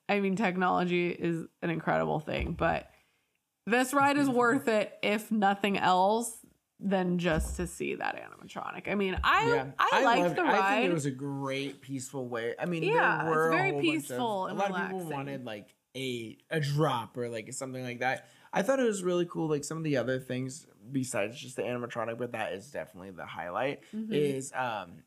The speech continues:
Speaker 2: as you're, like, going, it's, so this ride is all, like, you're experiencing the Navi, like, river, um, just scenic area, right?
Speaker 1: Mm-hmm.
Speaker 2: But there's, like, these really cool, like, petals above you, these huge, like, flower things,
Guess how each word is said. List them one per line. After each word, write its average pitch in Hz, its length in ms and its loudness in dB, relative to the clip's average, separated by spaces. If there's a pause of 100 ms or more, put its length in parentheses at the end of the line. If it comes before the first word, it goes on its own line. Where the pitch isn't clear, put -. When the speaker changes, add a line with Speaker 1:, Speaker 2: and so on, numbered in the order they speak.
(160)
Speaker 2:
as 147 180 -4
you're, 180 160 -2
like, 151 400 -2
going, 131 480 -4
it's, 156 300 -8
so 175 160 -8
this 170 200 -4
ride 156 200 2
is 143 180 -2
all, 139 280 0
like, 127 220 -4
you're 120 220 -4
experiencing 120 1000 -8 (360)
the 117 80 -6
Navi, 120 680 0
like, 98 220 -6 (220)
river, 110 960 -4
um, 90 540 -8 (180)
just - 560 -14
scenic 123 640 -6 (180)
area, 123 340 0
right? 143 380 -2
Speaker 1:
Mm-hmm. 196 440 -2
Speaker 2:
But 180 120 0
there's, 196 280 0
like, 196 160 -2
these 170 220 -8
really 175 320 -8 (100)
cool, 254 140 -12
like, 180 180 -8 (180)
petals 165 440 -6
above 92 320 -14
you, 87 260 -16 (420)
these 135 260 -6 (140)
huge, 175 260 -2
like, 143 200 -2
flower 131 480 -2
things, 120 400 -8